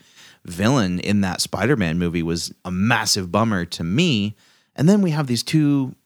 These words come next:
solo movies about Venom. I'm like, "Okay, where is this going?" That's what I need them, I need him to be in the Spider-Man universe, like, the next movie,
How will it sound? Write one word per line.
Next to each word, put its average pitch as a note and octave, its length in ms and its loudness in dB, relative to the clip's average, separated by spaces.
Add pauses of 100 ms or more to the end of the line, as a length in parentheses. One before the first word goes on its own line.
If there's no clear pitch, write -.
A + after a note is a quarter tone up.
(100)
solo E3 500 4
movies F#2+ 360 0
about F2 260 0
Venom. F2 300 -2
I'm G#2 120 0
like, G#2 180 -2
"Okay, G#2+ 140 -2
where A2+ 220 4
is C#3 120 0
this A2 120 -4
going?" B1+ 420 -6
That's - 220 0
what A#2+ 100 2
I G#2+ 160 0
need C#3 360 -2 (400)
them, C#3+ 600 0 (260)
I A#2 100 -4
need E3+ 160 4
him D3 240 2
to A#2+ 100 0
be A#2 200 2
in G#2+ 100 2
the G2 80 0
Spider-Man F#2+ 500 0
universe, F2 480 -2
like, E2 220 -4
the F2 320 0
next G2+ 340 0
movie, E2 400 -2